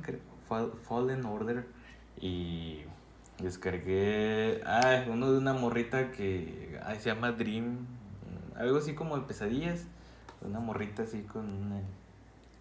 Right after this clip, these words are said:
cosa de estas para lluvia amarilla. Little Nightmare creo que se llama. O Little Nightmare dos. Y no lo he jugado, no he jugado ninguno de esos porque me la paso jugando G T A Online.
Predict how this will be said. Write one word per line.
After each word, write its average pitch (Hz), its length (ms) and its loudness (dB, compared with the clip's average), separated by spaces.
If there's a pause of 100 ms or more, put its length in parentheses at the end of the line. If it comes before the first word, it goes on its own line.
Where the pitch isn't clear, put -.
(160)
cosa 101 300 -4
de 101 80 0
estas 98 260 -8
para 95 220 -4
lluvia 92 340 0
amarilla. 95 460 -2 (640)
Little 135 260 6
Nightmare 113 380 2
creo 92 160 -6
que 101 60 -6
se 92 60 -2
llama. 85 160 -8 (520)
O 85 120 -4
Little 98 480 -2
Nightmare 92 380 -2
dos. - 320 -8 (600)
Y 82 580 -6 (640)
no 92 120 -4
lo 90 100 -2
he - 20 -4
jugado, 90 340 -2
no 101 120 0
he - 20 -2
jugado 104 280 0
ninguno 101 300 0
de 104 80 0
esos 107 200 -4
porque - 260 -10
me 82 60 -8
la 82 100 -10
paso 98 180 -4 (140)
jugando 85 300 -4
G 95 120 -8
T 120 100 -10
A 123 40 -6
Online. 214 320 -4